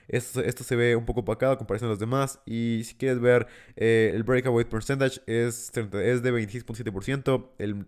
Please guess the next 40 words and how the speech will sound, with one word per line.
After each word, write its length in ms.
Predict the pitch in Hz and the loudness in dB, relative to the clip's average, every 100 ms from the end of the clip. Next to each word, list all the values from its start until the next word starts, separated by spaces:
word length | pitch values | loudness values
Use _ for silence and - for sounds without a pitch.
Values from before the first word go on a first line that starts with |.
| - | -6
de 100 | 107 | -2
los 120 | 107 | -2
más 180 | 113 120 | -2 0
bajos 260 | 120 - 107 | 0 -2 -6
de 60 | |
esta 140 | 107 - | -6 -8
temporada. 500 | 95 110 117 113 - - - - | -4 2 4 2 0 -12 -20 -6
E 80 | 107 | -2
igual, 400 | 110 117 113 - | 2 4 4 0
eh, 240 | 101 98 | -2 -2
apenas 540 | 98 92 117 113 113 - - _ | -2 -2 -2 -2 -4 -12 -20 _
apenas 480 | 101 101 113 113 107 | -10 -6 -4 -4 -4
debajo 200 | 98 98 | -6 -6
del 80 | 113 | -8
promedio 480 | 95 98 101 101 - | -6 -2 0 -2 -4
en 80 | 101 | -10
este, 480 | 101 - 101 98 92 | -8 -6 -4 -4 -4
en 60 | |
este 180 | 101 - | -6 -4
rubro, 320 | 123 139 139 - - - | -2 2 2 0 -8 -2
pero 320 | 139 156 - | 6 6 6
si 160 | - 120 | -2 -4
ves 160 | 127 | -2
bien, 320 | 120 120 117 - | -2 -2 -4 -8
es 160 | 113 | -12
un, 260 | 123 123 117 127 | -10 -10 -10 -10
es 140 | - | -10
un 160 | 156 123 | -10 -4
buen 200 | 120 117 | -2 -2
running 180 | 113 | -2
back 120 | 107 92 | -2 -4
recibiendo 400 | 104 101 101 101 | -6 -6 -4 -4
y 60 | |
se 100 | 101 | -4
le 60 | 98 | -6
puede 220 | - 104 | -2 -2
ayudar 100 | 98 | -2
muchísimo, 440 | 101 107 - 107 101 | -6 -12 -10 -6 -4
y 40 | |
además 360 | 101 117 117 | -2 -2 -2